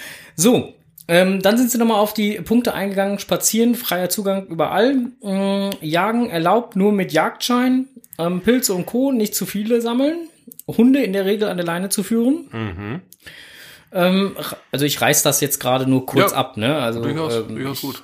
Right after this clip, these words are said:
Speaker 1: kann ja nicht den ganzen Artikel hier vorlesen. Ähm, Reiten auf den Gehwegen und für uns vielleicht, äh, nochmal sehr interessant: ähm, Geocaching um Erlaubnis fragen.
Speaker 2: Beim Einbringen der Caches auf jeden Fall, ja.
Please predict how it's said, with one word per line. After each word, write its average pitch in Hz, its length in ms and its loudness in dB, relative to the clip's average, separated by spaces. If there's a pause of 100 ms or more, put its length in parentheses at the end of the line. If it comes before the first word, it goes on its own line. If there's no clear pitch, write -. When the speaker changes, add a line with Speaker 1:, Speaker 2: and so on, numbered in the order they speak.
Speaker 1:
kann 151 160 0
ja 147 80 0
nicht 131 140 0
den 139 80 -4
ganzen 127 160 -2
Artikel 123 240 -4
hier 101 100 -8
vorlesen. 104 360 -6 (500)
Ähm, 180 260 0
Reiten 175 420 0
auf 196 160 0
den 185 140 -2
Gehwegen 208 460 2
und 208 100 2
für 254 140 -2
uns 349 320 2
vielleicht, 180 640 -2
äh, 175 340 -2
nochmal 175 360 -2
sehr 160 260 0
interessant: 175 880 -2
ähm, 202 480 -2 (840)
Geocaching 226 800 2 (240)
um 233 240 4
Erlaubnis 247 640 2
fragen. - 420 -6 (1300)
Speaker 2:
Beim 101 240 0
Einbringen 156 400 0
der 175 100 2
Caches 185 260 -2
auf 165 140 -4
jeden 156 220 -6
Fall, 165 240 -4
ja. 107 240 -6